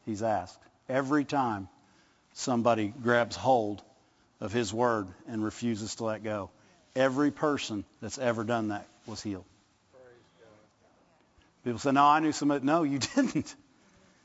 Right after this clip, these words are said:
It's not, if, if you, if we say these things, if we say, "I knew somebody that was in faith and it didn't work,"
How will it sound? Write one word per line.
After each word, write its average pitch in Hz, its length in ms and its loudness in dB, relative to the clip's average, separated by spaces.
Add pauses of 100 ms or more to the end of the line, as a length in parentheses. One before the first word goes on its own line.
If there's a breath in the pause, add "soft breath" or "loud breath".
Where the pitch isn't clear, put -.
(120)
It's 156 200 -2
not, 185 180 -2 (160)
if, 165 220 0
if 180 200 0
you, 185 60 0
if 175 340 0
we 180 140 4
say 262 400 4
these 247 320 2
things, 185 340 2
if 143 120 -2
we 196 160 2
say, 226 340 4 (100)
"I 202 280 4
knew 208 180 2
somebody 190 380 2
that 170 100 2
was 147 120 -2
in 170 160 2
faith 165 340 2 (260 loud breath)
and 151 180 0
it 131 160 -6
didn't 180 340 2
work," 170 420 4